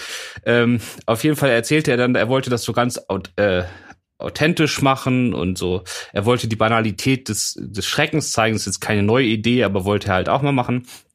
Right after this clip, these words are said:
Und dann spielt Uwe Boll halt so einen Ka-, äh, Gaskammeraufseher, der dann zwischen zwei Gasduschen quasi da in Ruhe sein Käsebrötchen isst.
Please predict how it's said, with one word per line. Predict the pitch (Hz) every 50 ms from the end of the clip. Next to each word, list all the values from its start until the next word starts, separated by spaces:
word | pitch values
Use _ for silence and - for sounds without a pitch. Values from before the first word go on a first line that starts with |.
| _ - -
Und | 127 110 98
dann | 95 95
spielt | - - - -
Uwe | 117 120 113
Boll | 92 113 120 123 117
halt | 113 110 98
so | - 98
einen | 92 90
Ka-, | - - - - 73 82 73 - -
äh, | 113 - _ _ - - - - - - - _
Gaskammeraufseher, | - 120 143 139 - - - 143 135 131 123 92 76 113 127 - - - - 120 123 123 120 117
der | 101 101 98
dann | 95 98 98 98 -
zwischen | - - 127 - - 127 110
zwei | - - - 107 110 110 107 107 104 104 - - - - - -
Gasduschen | 95 101 113 117 117 - - - 123 123 117 - - 123 117 -
quasi | - - 107 110 113 107 110 110
da | 110 104
in | 80 76 101
Ruhe | 101 113 117 107
sein | 101 92 92 92
Käsebrötchen | - - 165 156 143 139 120 131 131 131 127 - 131 120
isst. | 92 117 123 - - - - -